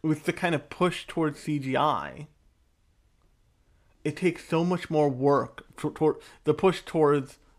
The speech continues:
three D anime. It takes so much more work to make that stuff work than if you just drew it. And loo-,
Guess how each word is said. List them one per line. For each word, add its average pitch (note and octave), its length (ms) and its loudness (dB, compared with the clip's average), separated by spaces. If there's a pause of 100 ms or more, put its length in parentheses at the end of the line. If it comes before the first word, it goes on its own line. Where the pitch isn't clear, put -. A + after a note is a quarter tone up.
(680)
three D#3 460 -4
D C#3+ 500 0
anime. A#2+ 600 -4 (240)
It - 80 -14
takes - 280 -6
so F3+ 140 0
much F#3+ 260 -4
more D#3 220 0
work C3+ 480 -4
to C#3 60 -8
make C3+ 340 -4
that C3+ 260 -4
stuff B2 300 -4
work C3 400 -4 (380)
than E3 140 2
if D#3+ 180 -4
you D#3 120 -4
just C#3 760 -2 (760)
drew C3 380 -2
it. - 240 -10 (320)
And C#3+ 420 2 (1300)
loo-, E3+ 260 -2